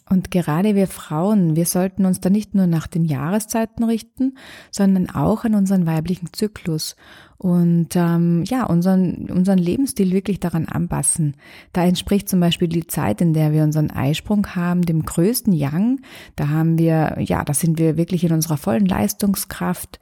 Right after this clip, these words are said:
können auch körperlich große Anstrengungen gut wegstecken. Und in der Zeit, in der wir unsere Menstruation dann haben, da befinden wir uns in unserem größten Yin. Und da möchten wir uns eigentlich auch viel lieber zurückziehen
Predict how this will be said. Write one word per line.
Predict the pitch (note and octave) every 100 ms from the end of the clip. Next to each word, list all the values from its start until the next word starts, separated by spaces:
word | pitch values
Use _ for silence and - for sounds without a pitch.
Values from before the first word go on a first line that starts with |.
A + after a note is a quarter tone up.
| - - - -
können | F3+ F3 E3+
auch | D3+
körperlich | - E3+ E3+ E3 -
große | - D#3+ - -
Anstrengungen | G3+ G#3+ - F#3+ F#3+ F#3+ F#3+
gut | G3 -
wegstecken. | F3+ - - C#3+ - - C#3+ D3+ - - - _
Und | F3+ F3+ F3
in | E3+ E3
der | D3+
Zeit, | - D#3+ G3+
in | G3 E3
der | D#3+
wir | D#3+ D#3+
unsere | D#3+ -
Menstruation | D#3+ D#3 D3+ - D#3+ - E3 F#3 A#3
dann | B3+ A3+
haben, | G3 F#3+ G3 G3
da | D3 C3+
befinden | F#3 G3 F3+ F3 E3+
wir | F3
uns | E3
in | E3+ E3
unserem | D3+ D#3 D#3 D3+
größten | C#3+ D3 C#3 D#3+
Yin. | C#3+ E3 G3 C4+ C#4+ - - - _
Und | F#3+ E3+ D#3+
da | E3+
möchten | G3 G3+ - F3+
wir | F3
uns | F#3 F#3+
eigentlich | - D#3 G3+ G3+ F#3+ -
auch | E3+
viel | - F#3 F3+
lieber | E3+ D#3+
zurückziehen | - - B3 - - - G#3+ G#3+ G#3+ G#3+